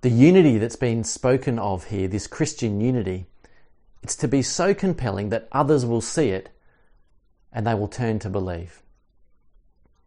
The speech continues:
Have a look now at verse twenty-one with me. Jesus prays in verse twenty-one that all of them may be one, Father,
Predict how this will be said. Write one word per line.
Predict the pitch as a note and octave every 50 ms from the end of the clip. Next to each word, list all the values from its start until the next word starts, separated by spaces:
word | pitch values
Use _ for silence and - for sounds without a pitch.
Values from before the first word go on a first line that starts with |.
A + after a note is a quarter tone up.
| _ - -
Have | - B2+
a | A#2+
look | A#2+ A#2 -
now | A#2 G#2+ G#2
at | F#2+ G2+
verse | G#2+ G2+ F#2+ -
twenty-one | - - G#2+ G2 G2 F#2 G2 F#2+
with | F#2+ F#2 F2+
me. | F#2 F2+
Jesus | F2+ - B2 B2 A2+ A#2+ A2 -
prays | - - - D3 C#3 C3+ A#2 G#2+ G2
in | G2+ G#2 G2+
verse | F#2 G#2+ A2 A2+ A2 -
twenty-one | - - A2 G2+ G#2 F#2+ F2+ F2+ F2 F2+ F2+ - _ _ - - - - - _ _ - -
that | - A#2 A#2
all | B2+ D3+ F3+ F#3 F#3
of | D#3 A2+
them | A2+ C3 B2+ B2+
may | C3 C3 C3 B2
be | A2+ B2
one, | A2+ G#2 G#2+ G2 F#2 F#2 F2
Father, | - - F#2 E2 E2+ F#2 G#2 A#2